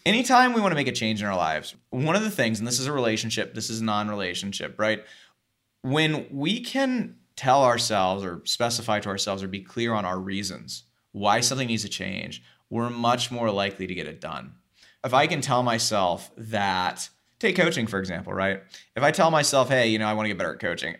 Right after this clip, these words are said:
eh, maybe I do it, maybe I don't. If I tell myself I wanna get better at coaching because I have, you know, these clients that I'm working with and they have a specific thing that needs to be solved and, you know, I've been having some challenges with, with facing that, right?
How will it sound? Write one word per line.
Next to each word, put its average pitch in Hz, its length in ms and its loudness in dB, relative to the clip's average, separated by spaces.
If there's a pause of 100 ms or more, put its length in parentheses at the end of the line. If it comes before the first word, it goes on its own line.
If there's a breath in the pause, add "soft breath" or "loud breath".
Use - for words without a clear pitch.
(160)
eh, - 40 -2 (120)
maybe 113 260 0
I 101 80 -2
do 107 160 -2
it, - 80 -4
maybe 101 180 -4
I 98 40 -2
don't. 101 200 -4 (260 loud breath)
If 127 120 2
I 156 80 6
tell 226 140 2
myself 240 280 4
I 165 40 -2
wanna 160 140 0
get 143 100 0
better 131 160 2
at 120 80 -4
coaching 123 420 -2
because 110 300 -2
I 104 100 0
have, 107 480 0
you 113 60 -4
know, 107 80 -6
these 101 160 -6
clients 113 300 -2
that 110 80 -4
I'm 110 100 -4
working 101 240 -6
with 98 100 -8
and 95 80 -8
they 101 60 -4
have 95 80 -2
a 101 40 -4
specific 107 480 -6
thing 107 200 -6
that 90 100 -8
needs 98 140 -8
to 92 40 -14
be 95 60 -10
solved 104 480 -2
and, 92 160 -10
you 98 60 -8
know, 98 80 -8
I've 98 60 -8
been 95 80 -14
having 101 260 -4
some 101 160 -8
challenges 101 720 -6
with, 90 240 -14
with - 180 -20
facing 120 320 -4
that, 113 220 -2
right? 110 260 0